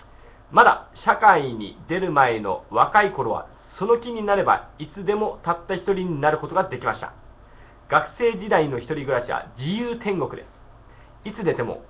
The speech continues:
いつ起きても、帰る時間も、洗濯の時間も、食事のメニューなど、一人で自由にできました。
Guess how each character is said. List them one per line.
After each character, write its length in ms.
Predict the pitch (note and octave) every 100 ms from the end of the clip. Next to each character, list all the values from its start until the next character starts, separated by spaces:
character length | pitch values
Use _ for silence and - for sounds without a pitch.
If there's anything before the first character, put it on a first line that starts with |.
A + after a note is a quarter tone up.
| A#3
い 100 | -
つ 140 | -
起 120 | D3
き 20 | -
て 80 |
も、 180 | A#2 E2+ - -
帰 200 | G#3+ A3
る 80 | C3
時 80 | B2
間 180 | A2+
も、 180 | G2 - -
洗 100 | D#3
濯 160 | D#3+ D3+
の 140 | C#3
時 80 | B2
間 160 | B2+ G#2+
も、 180 | G2+ - -
食 200 | - F3
事 100 | G#3+
の 100 | G#3
メ 120 | G3 F#3+
ニ 80 |
ュ 20 | D3+
ー 40 |
な 100 | B2
ど、 200 | A2 - - -
一 140 | -
人 140 | D4+ F3+
で 80 | C3
自 100 | C#3+
由 120 | A#3
に 120 | F#3
で 80 | B2
き 80 | G#2+
ま 80 | G2+
し 60 |
た。 200 | F#2+ -